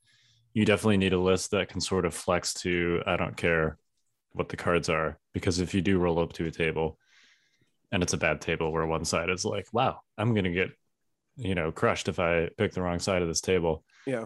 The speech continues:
Speaker 1: You need the flexibility to be able to flex to red if you win the bid, and you won't have that flexibility if your,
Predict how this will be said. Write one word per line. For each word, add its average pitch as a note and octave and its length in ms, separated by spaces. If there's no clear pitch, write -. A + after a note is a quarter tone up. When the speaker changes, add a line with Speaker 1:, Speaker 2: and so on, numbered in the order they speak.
Speaker 1:
You G#2+ 100
need G#2+ 140
the F2+ 60
flexibility F#2 680
to - 100
be F2+ 80
able F2+ 160
to E2+ 260
flex - 380
to E2+ 100
red E2 320
if - 140
you F#2+ 120
win F#2 120
the F#2 60
bid, F#2+ 260
and G2 100
you F#2+ 120
won't F#2 180
have F2+ 140
that F2+ 120
flexibility E2+ 680
if D2+ 240
your, D#2 340